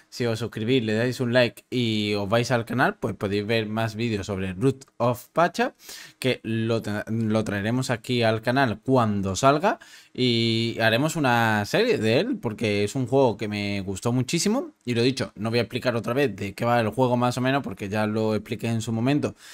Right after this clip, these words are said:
y hay bastante noticias sobre él aquí en el canal.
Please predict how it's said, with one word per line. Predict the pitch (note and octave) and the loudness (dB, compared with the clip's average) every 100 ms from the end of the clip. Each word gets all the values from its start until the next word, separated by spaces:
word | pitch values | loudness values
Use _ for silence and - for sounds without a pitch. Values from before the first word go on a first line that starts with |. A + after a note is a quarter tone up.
| - - - | -20 -14 -2
y | B2+ B2 A#2 A2+ A2+ | 0 2 2 2 2
hay | A#2 A2+ | 2 2
bastante | G#2 A#2 G#2+ A#2 | 0 0 -2 0
noticias | B2 D3+ E3 G3 - _ | 0 0 4 4 2 _
sobre | - C3 A#2+ B2+ | -4 0 2 2
él | B2 B2+ | 2 0
aquí | A#2+ - | -4 -2
en | C3 A#2+ | -2 -2
el | A2+ | -4
canal. | C3+ F3 | 0 0